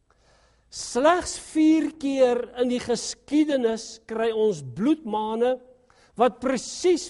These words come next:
was op die Joodse vakansiedae. Veertien tweeënnegentig, negentien agtenveertig, negentien sewenensestig en in die jaar tweeduisend en veertien vyftien. En by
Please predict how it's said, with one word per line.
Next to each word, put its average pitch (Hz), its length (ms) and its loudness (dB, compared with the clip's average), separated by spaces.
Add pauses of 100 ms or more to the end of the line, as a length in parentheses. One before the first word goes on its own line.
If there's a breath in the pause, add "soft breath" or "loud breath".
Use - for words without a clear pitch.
was 262 320 -4
op 254 200 0
die 247 120 0
Joodse 220 640 -2
vakansiedae. 240 1040 -4 (720 soft breath)
Veertien 285 500 -2
tweeënnegentig, 269 960 -2 (600 soft breath)
negentien 240 640 0
agtenveertig, 233 1080 -6 (540 soft breath)
negentien 254 640 -2
sewenensestig 254 1160 -2 (500 soft breath)
en 220 300 4
in 220 80 -2
die 214 100 -2
jaar 208 300 0
tweeduisend 214 640 -4
en 196 100 -6
veertien 190 560 -6
vyftien. 170 720 -6 (640 soft breath)
En 262 160 6
by 269 140 4